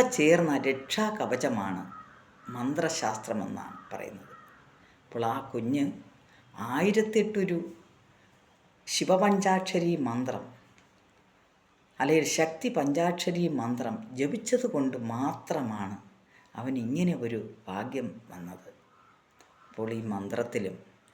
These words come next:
നമ്മുടെ യുക്തിയും, നമ്മൾ എന്ത് തീരുമാനം എടുക്കുന്നോ, അതിലെല്ലാത്തിലും അത്ഭുതകരമായ ഒരു രക്ഷാപ്രവർത്തനം നമുക്ക്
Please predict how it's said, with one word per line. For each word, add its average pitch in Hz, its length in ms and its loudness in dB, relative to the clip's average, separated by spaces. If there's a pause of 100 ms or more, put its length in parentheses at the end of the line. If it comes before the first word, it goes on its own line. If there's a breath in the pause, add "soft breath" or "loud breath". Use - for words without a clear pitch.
(380 soft breath)
നമ്മുടെ 151 280 0
യുക്തിയും, - 720 -8 (200)
നമ്മൾ 127 220 -2
എന്ത് 180 480 4
തീരുമാനം 147 500 -2
എടുക്കുന്നോ, 117 440 -2 (640 soft breath)
അതിലെല്ലാത്തിലും 160 1120 -2 (420)
അത്ഭുതകരമായ 120 1200 -2 (300)
ഒരു 104 200 -8 (380)
രക്ഷാപ്രവർത്തനം 104 920 -6
നമുക്ക് - 340 -8